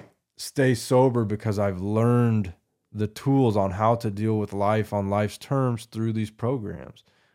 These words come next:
And I've learned how to deal with life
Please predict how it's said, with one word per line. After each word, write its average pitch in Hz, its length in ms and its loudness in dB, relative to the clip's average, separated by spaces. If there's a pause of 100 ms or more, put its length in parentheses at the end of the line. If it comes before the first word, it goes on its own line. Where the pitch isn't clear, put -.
And 101 60 -6
I've 98 200 -4
learned 113 680 -4 (1040)
how 135 320 0
to 120 180 -2
deal 117 440 4
with 110 180 0
life 117 680 0